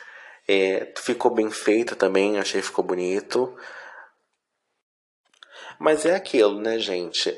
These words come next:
O resultado ficou bonito? Ficou, porque ela sabe se maquiar. Mas eu acho que, pra mim, não foi suficiente. Talvez precisava de algo mais.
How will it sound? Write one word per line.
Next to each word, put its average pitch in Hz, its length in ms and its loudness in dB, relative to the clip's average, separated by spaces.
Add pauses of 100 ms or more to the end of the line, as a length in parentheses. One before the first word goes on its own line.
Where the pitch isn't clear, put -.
(160)
O 120 120 2
resultado 104 580 2
ficou - 220 0
bonito? 110 440 -2
Ficou, 113 640 2
porque 110 240 0
ela 123 160 4
sabe 117 280 0
se - 200 -8
maquiar. 104 600 -2 (560)
Mas 135 560 -4
eu 117 120 2
acho 127 420 0
que, 131 500 -8 (460)
pra 143 140 2
mim, 139 120 -2
não 139 160 0
foi 131 220 -2
suficiente. - 840 -8 (120)
Talvez 110 320 2
precisava 110 540 2
de 107 120 -2
algo 120 300 4
mais. - 600 -6